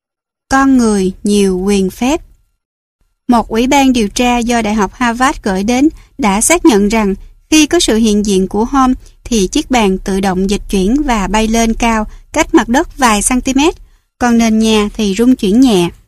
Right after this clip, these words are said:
Holmes có thể biểu diễn ở bất cứ môi trường nào và những người đứng xung quanh có thể vừa quan sát,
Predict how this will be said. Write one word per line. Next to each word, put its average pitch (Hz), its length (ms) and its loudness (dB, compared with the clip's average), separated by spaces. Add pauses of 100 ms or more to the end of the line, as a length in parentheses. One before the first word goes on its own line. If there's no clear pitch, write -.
(480)
Holmes 240 260 0
có 294 100 -2
thể 233 180 -2
biểu 214 140 0
diễn 214 320 -2
ở 196 180 -6
bất 269 280 -4
cứ 311 260 0
môi 262 120 2
trường 208 260 0
nào 190 280 2 (360)
và 226 200 2
những 220 200 2
người 240 200 2
đứng 240 220 2
xung 233 280 0
quanh 226 200 0
có 294 120 -4
thể 220 160 -4
vừa 233 240 -2
quan 262 280 0
sát, 311 320 -2